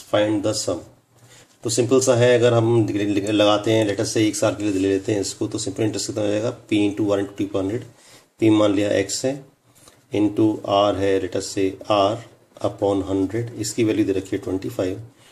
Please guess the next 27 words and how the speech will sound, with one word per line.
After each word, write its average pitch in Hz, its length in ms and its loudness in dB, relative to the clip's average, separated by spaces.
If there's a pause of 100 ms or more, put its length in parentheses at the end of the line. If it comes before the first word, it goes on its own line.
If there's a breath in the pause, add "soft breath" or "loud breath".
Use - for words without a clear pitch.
(260 loud breath)
और 113 140 4
ट्रू 135 220 0
discount 113 480 2
है, 120 80 -2
True 117 140 -4
discount 113 340 0
क्या 117 120 2
होगा? 113 280 0
जो 110 180 -2
भी 113 80 2
principal 107 500 -4
है, 113 60 -2 (100)
twenty 98 320 -4
minus 101 280 -2
करने 101 280 -4
के 101 140 -4
बाद 98 340 -2
जो 110 80 -4
उस 101 140 -6
पे 104 100 -2
rate 101 260 -2
मिलेगा, 95 360 -2
वो 101 240 -4
मिलेगा 95 340 -4 (140)
बीस 120 180 -4
परसेंट। - 520 -10 (1200 loud breath)
तो 131 100 8